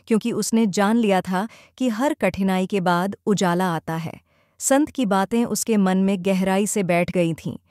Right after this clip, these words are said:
उसने समझ लिया कि विधि का विधान अटल है, लेकिन हम अपने दृष्टिकोण और कर्मों से उसे संभाल सकते हैं। विजय अब न केवल खुद के लिए, बल्कि अपने गांव के लोगों के लिए भी प्रेरणा बन चुका था।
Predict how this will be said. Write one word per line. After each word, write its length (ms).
उसने 320
समझ 380
लिया 280
कि 160
विधि 280
का 160
विधान 540
अटल 300
है, 220
लेकिन 280
हम 340
अपने 280
दृष्टिकोण 680
और 140
कर्मों 400
से 320
उसे 240
संभाल 480
सकते 320
हैं। 240
विजय 360
अब 260
न 120
केवल 320
खुद 300
के 160
लिए, 220
बल्कि 360
अपने 240
गांव 380
के 120
लोगों 360
के 160
लिए 200
भी 120
प्रेरणा 440
बन 180
चुका 260
था। 260